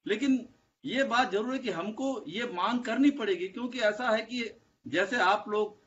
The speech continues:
जो, अ, न-, हर जगह जो होता है वो जो, जो प्रभुत्व वाला होता है वो हर समाज में है और उसमें जो है दूसरों को अवसर नहीं मिल पाते हैं। हमको वाल्मीकि समाज के या स्वच्छकार समाज के लोगों के लिए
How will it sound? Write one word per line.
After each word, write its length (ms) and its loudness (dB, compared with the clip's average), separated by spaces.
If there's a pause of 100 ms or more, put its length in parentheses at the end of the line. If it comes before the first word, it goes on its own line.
(220)
जो, 460 -2 (180)
अ, 340 2
न-, 600 -2 (380)
हर 120 2
जगह 280 -2
जो 120 -2
होता 220 0
है 60 -2
वो 80 -6
जो, 340 -6 (140)
जो 360 -6
प्रभुत्व 460 -2
वाला 200 0
होता 240 4
है 60 4
वो 60 4
हर 80 4
समाज 320 2
में 120 -4
है 220 -8 (360)
और 240 0
उसमें 340 -4
जो 120 0
है 260 2 (220)
दूसरों 360 -2
को 80 0
अवसर 320 0
नहीं 160 -2
मिल 140 -2
पाते 320 -4
हैं। 120 -6
हमको 380 -4
वाल्मीकि 460 -4
समाज 360 -2
के 80 -4
या 100 0
स्वच्छकार 520 -2
समाज 360 -4
के 100 -4
लोगों 380 -4
के 140 -4
लिए 360 -8